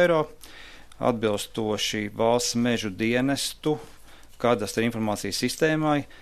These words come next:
mežaudzes izpirkšanas cena, ā, uz šī gada pirmā janvāra ir seši tūkstoši trīssimt seši eiro. Ā, saskaņā ar atsevināšanas komisijas lēmumu, tātad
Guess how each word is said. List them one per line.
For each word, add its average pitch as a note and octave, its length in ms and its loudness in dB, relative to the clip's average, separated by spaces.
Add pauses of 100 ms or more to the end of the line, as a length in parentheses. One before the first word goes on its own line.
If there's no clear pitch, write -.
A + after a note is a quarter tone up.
(220)
mežaudzes A2+ 720 4
izpirkšanas C#3+ 720 2
cena, C#3+ 320 6 (1040)
ā, G#2+ 460 0
uz A#2 160 -6
šī A#2+ 240 2
gada A2 180 2
pirmā G2+ 300 -2
janvāra C#3 500 2
ir A2+ 140 -4
seši - 260 0
tūkstoši - 460 0
trīssimt G#2+ 400 -4
seši A#2+ 340 2
eiro. G#2 220 -2 (840)
Ā, G2+ 200 -2 (100)
saskaņā A2 460 0
ar A2 120 4
atsevināšanas G#2+ 600 -4
komisijas A2 500 -4
lēmumu, D3 380 0
tātad G#2+ 340 -4